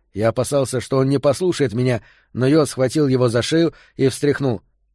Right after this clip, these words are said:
«Кто тут принц, придурок? Ты или он?» «Он. Всё верно. И мы делаем то, что он говорит». «Пошли», — сказал я. «Бенда, Балт, вёдра полные?» «Наполовину», — сказал Балт.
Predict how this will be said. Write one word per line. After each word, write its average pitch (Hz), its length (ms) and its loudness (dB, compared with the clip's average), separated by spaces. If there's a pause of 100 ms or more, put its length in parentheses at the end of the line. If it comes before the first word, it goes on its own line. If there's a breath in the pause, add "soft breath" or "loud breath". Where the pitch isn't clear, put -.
«Кто 117 340 0
тут 127 240 0
принц, 156 400 2
придурок? 160 720 4 (180)
Ты 170 340 4
или 170 100 6
он?» 160 340 6 (560)
«Он. 127 460 2 (440)
Всё 135 380 2
верно. 127 460 2 (340)
И 117 60 0
мы 147 160 2
делаем 156 400 4
то, 160 200 6
что - 180 2
он 165 120 4
говорит». 160 540 4 (680)
«Пошли», — 143 520 0
сказал 113 400 -2
я. 104 180 -4 (280)
«Бенда, 135 400 0 (120)
Балт, 135 300 0 (240)
вёдра 147 400 2
полные?» 143 440 0 (500)
«Наполовину», — 170 840 2 (140)
сказал 113 420 -4
Балт. 104 360 -4